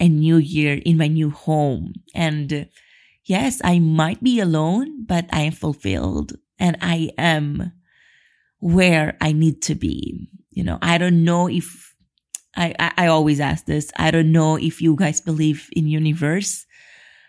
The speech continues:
I believe in universe so much. I think what's for us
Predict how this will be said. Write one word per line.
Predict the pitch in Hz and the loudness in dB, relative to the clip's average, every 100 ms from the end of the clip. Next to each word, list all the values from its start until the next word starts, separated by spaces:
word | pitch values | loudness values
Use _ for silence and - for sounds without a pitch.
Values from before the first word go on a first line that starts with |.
| - | -4
I | 202 | -2
believe | 214 190 170 | 0 2 2
in | |
universe | 165 151 147 147 143 | 2 0 -2 -4 -6
so | - 117 | -6 -4
much. | 110 - - - | -4 -8 -10 -4
I | 170 | -4
think | - 175 175 170 - _ _ _ _ | -2 -4 -4 -4 -12 _ _ _ _
what's | - 147 143 147 220 - - - - | -4 -2 0 0 0 -2 -10 -10 -8
for | 185 180 - | -2 -2 0
us | 170 214 - - | 0 -2 -4 -12